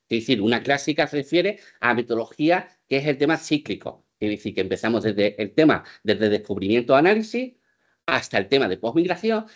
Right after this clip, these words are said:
y así vamos, eh, continuando, continuando, continuando. En las fases que podemos tener en esa metodología clásica, pues en primero tenemos el tema de descubrimiento, que lo que vamos a hacer es, oye, vamos a ver qué es lo que tenemos que migrar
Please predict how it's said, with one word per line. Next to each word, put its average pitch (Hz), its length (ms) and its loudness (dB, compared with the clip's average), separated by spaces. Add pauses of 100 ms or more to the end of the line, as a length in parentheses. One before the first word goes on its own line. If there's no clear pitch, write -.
(120)
y 127 80 -4
así 139 220 -2
vamos, 135 400 0
eh, 123 80 -8
continuando, 104 680 -2
continuando, 117 540 0
continuando. 95 640 -2 (640)
En 131 140 6
las 139 160 2
fases 196 280 2
que - 120 -2
podemos 123 340 0
tener 147 480 2 (220)
en 117 120 2
esa 131 220 0
metodología 147 880 0 (440)
clásica, 131 800 -2 (420)
pues 123 200 0
en 120 100 2
primero 139 320 2
tenemos 151 260 0
el 156 120 0
tema 156 200 2
de 160 280 2
descubrimiento, 117 840 -2 (320)
que 107 100 2
lo 104 80 2
que 101 120 -2
vamos 110 220 -2
a 120 40 -6
hacer 143 240 -2
es, 151 260 -4
oye, 117 220 -2
vamos 113 260 -4
a 127 60 0
ver 147 120 0
qué 185 60 -6
es 170 60 4
lo 139 80 2
que 123 60 -6
tenemos 104 240 -2
que 85 200 -8
migrar 92 480 0